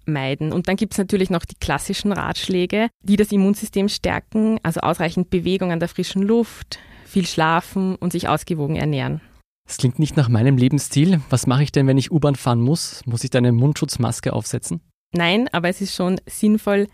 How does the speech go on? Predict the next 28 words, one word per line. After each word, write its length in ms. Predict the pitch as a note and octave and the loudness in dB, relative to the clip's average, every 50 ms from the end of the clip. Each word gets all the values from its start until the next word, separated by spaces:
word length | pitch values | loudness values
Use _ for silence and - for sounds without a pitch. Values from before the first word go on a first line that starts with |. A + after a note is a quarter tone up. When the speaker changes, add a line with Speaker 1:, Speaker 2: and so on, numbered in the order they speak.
| - | -4
Speaker 1:
Handschuhe 360 | - G3 G3+ A#3+ - C#4+ C4 - | -2 0 0 0 0 -2 -4 -2
zu 120 | - A#3+ | -4 -6
tragen 320 | - - G3 G#3 A3 A#3 | -4 -2 -2 -2 0 0
in 140 | A3+ G#3+ G#3+ | 0 0 0
der 120 | G#3+ - - | 0 0 -2
U-Bahn 320 | G#3+ G#3 G#3+ G#3+ G#3 G#3 - - - - - - - - | -4 -2 0 0 0 0 -2 -6 -20 -20 -20 -14 -4 0
oder 200 | F#3+ G3 F#3+ - | 2 2 2 2
einfach, 380 | - D#3+ E3+ F3+ - A3 G#3 - | 2 0 0 0 0 -2 -2 -2
sobald 340 | - F#3+ - D#3 D#3+ E3+ | -4 -4 -2 -2 -2 0
man 160 | F3+ F3 - - | 0 -2 -2 -2
aussteigt, 540 | - C#3 E3 F3 - - F#3+ F#3+ - - | -2 -4 -4 -4 -4 -4 -4 -4 -4 -6
sofort 600 | - - F3+ - - D3+ D#3+ E3+ - - - - _ - | -8 -8 -6 -4 -2 0 0 0 -2 -6 -18 -20 _ -6
Hände 300 | - F3+ D#3+ D#3 D#3 C#3 | -2 0 0 0 0 -2
waschen. 320 | - - - - - - _ _ _ - | -4 -4 -6 -6 -8 -10 _ _ _ -4
Speaker 2:
Und 140 | - C3 A#2+ | 0 2 2
ich 120 | A#2+ - | 2 4
drück 180 | - D#3+ D3 - | 2 2 2 4
immer 160 | D#3 C#3+ C3+ | 4 4 4
mit 140 | C#3 - - | 4 4 4
dem 160 | C#3+ C#3 - | 2 2 2
Ellbogen 720 | - B2 B2+ C3+ - - A#2+ A2+ A2 A2+ A2 A2 G#2+ A2+ - - - - _ _ - - | 2 2 2 2 4 6 4 4 4 2 -4 -4 -6 -8 -10 -16 -20 -20 _ _ -4 -4
die 60 | A#2+ | -2
Knöpfe. 460 | - - A#2 G#2 - - A#2+ A2 - - _ _ _ _ _ _ _ _ _ _ - | 0 0 0 0 -2 -2 -6 -6 -6 -8 _ _ _ _ _ _ _ _ _ _ 0
Speaker 1:
Ja, 220 | G3 F#3+ A#3 B3+ C4+ - | 2 2 2 0 -4 -4
auch 160 | - F#3 - - | -6 -4 -2 0
eine 180 | - E3+ E3+ | 0 0 0
gute 260 | - - - - D#3+ | -2 -4 -4 -2 -2
Idee. 260 | D#3+ D#3 - - F#3 | -2 -2 -2 -2 -4